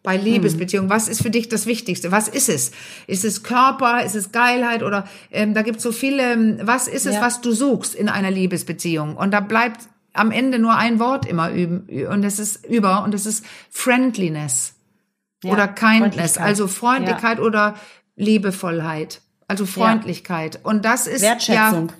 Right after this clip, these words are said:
Speaker 1: ja
Speaker 2: Mhm.
Speaker 1: richtig. Also das Wort
Speaker 2: Ja.
Speaker 1: ist, äh, ich weiß, das ist auch sehr ähnlich, aber das Wort, was überbleibt, ist tatsächlich nicht Wertschätzung, sondern Freundlichkeit.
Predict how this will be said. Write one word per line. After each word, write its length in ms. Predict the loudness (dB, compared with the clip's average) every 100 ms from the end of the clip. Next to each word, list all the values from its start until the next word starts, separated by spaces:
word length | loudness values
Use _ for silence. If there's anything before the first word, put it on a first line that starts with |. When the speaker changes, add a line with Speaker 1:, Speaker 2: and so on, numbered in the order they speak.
| -20 _ _ _ 0
Speaker 1:
ja 60 |
Speaker 2:
Mhm. 160 | 2 2
Speaker 1:
richtig. 460 | 2 0 -4 -4 -4
Also 160 | -2
das 200 | 0 0
Wort 180 | 0 0
Speaker 2:
Ja. 120 | 0
Speaker 1:
ist, 100 | -2 -4
äh, 160 | -6 -4
ich 180 | -2 2
weiß, 300 | 2 2 -2
das 180 | -6
ist 180 | -4 -4
auch 100 | -2
sehr 180 | 2 2
ähnlich, 480 | 2 0 0 -2 -4
aber 200 | -4 -2
das 200 | -2 0
Wort, 200 | 0 0
was 140 | -2 -4
überbleibt, 580 | -2 -2 2 0 0
ist 160 | -6 -8
tatsächlich 280 | -2 0 2
nicht 220 | 0 0
Wertschätzung, 600 | -2 -4 -4 -4 -6 -8 -12 -20 -18 -18
sondern 400 | -2 2 4 2 -2
Freundlichkeit. 1080 | -12 0 2 2 -2 -8 -8 -6 -6 -8 -12